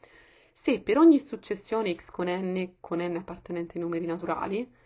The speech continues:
ed è una successione che è inclusa nel, eh, dominio della funzione,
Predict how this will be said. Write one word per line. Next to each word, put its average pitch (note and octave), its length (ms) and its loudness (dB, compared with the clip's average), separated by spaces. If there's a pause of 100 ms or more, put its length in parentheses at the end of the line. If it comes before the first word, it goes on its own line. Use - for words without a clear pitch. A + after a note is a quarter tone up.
(260)
ed E3 160 0
è F3+ 200 2
una F#3 200 -6
successione F#3 640 -4
che E3 200 0
è E3 40 0
inclusa G#3 800 0
nel, E3+ 480 -2
eh, F3 580 -6
dominio F3+ 380 -2
della F3 140 -4
funzione, E3+ 720 -6